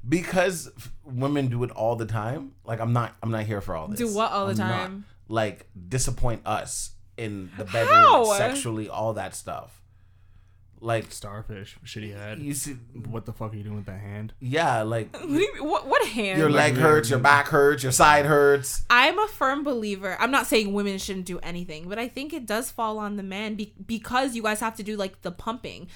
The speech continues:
Speaker 2: Like, in, in
Speaker 3: You
Speaker 2: a
Speaker 3: can pump, throw it back.
Speaker 2: No,
Speaker 1: Throw
Speaker 2: no,
Speaker 1: it back.
Speaker 2: no, but it's not the same, and
Speaker 3: It is
Speaker 2: not
Speaker 3: the same.
Speaker 2: every position allows for that. You know what I mean?
Speaker 3: Doggy, throw it back.
Speaker 2: Right. I said not every position
Speaker 3: Side-
Speaker 2: allows for that.
Speaker 1: We'll only get in positions that allow you
Speaker 3: Sideways,
Speaker 1: to.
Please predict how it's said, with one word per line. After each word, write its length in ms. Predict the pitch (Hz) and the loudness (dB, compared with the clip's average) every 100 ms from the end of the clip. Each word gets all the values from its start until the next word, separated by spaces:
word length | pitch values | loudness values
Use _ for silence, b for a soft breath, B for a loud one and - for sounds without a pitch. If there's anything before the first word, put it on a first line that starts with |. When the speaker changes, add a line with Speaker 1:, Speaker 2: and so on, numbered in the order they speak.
| b | b
Speaker 2:
Like, 240 | 202 202 240 | -4 -4 0
in, 200 | 233 226 | 0 0
in 200 | 240 - | 0 2
Speaker 3:
You 60 | |
Speaker 2:
a 20 | |
Speaker 3:
can 140 | 226 214 | 4 6
pump, 220 | 147 170 | 4 4
throw 140 | 156 160 | 0 -4
it 80 | - | -4
back. 240 | 175 - - - B B B | -6 -8 -16 -18 B B B
Speaker 2:
No, 200 | - 254 | 12 12
Speaker 1:
Throw 80 | 262 | 12
Speaker 2:
no, 40 | |
Speaker 1:
it 220 | 202 - | 12 6
back. 340 | - 123 - - | -2 -2 -4 -8
Speaker 2:
no, 280 | 247 285 247 | 4 6 6
but 140 | 233 | 4
it's 180 | 233 - | -2 0
not 240 | 247 233 | -2 -2
the 40 | 226 | -2
same, 220 | 262 233 | -4 -2
and 200 | 226 226 - - | -2 -4 -8 -6
Speaker 3:
It 80 | 226 | 2
is 40 | |
Speaker 2:
not 80 | - | 4
Speaker 3:
the 40 | - | 4
same. 60 | 254 | 4
Speaker 2:
every 140 | 247 | 2
position 480 | - 254 226 233 226 | -2 -2 -2 -2 -4
allows 540 | 196 202 214 285 285 | -2 -2 0 0 -2
for 320 | - - 190 | -8 -8 -6
that. 320 | 156 107 104 - | -6 -8 -10 -8
You 100 | 214 | -6
know 80 | |
what 80 | 208 | -4
I 60 | 202 | -6
mean? 120 | 123 | -2
Speaker 3:
Doggy, 360 | 143 214 208 113 | 2 2 0 -6
throw 220 | 127 151 | -6 -8
it 80 | 214 | -8
back. 260 | 240 - - - - - - | -12 -14 -12 -12 -12 -20 -10
Speaker 2:
Right. 260 | 339 247 - - - - | -6 -6 -8 -20 -16 -10
I 80 | |
said 220 | 208 240 220 | -6 -6 -6
not 160 | 208 - | -8 -6
every 260 | 226 233 | -4 -4
position 260 | 208 180 202 180 | -8 -8 0 4
Speaker 3:
Side- 140 | 202 | 6
Speaker 2:
allows 220 | 226 220 | 6 2
for 80 | 131 | -4
that. 60 | 120 | 0
Speaker 1:
We'll 140 | 123 | 2
only 220 | 123 143 131 | 4 2 2
get 140 | 127 | 0
in 80 | 135 | 2
positions 480 | 127 135 156 120 113 | 2 0 0 -4 -2
that 160 | 107 | 2
allow 100 | 226 | 4
you 60 | 262 | 4
Speaker 3:
Sideways, 360 | 190 127 117 | 4 2 -2
Speaker 1:
to. 40 | 98 | -6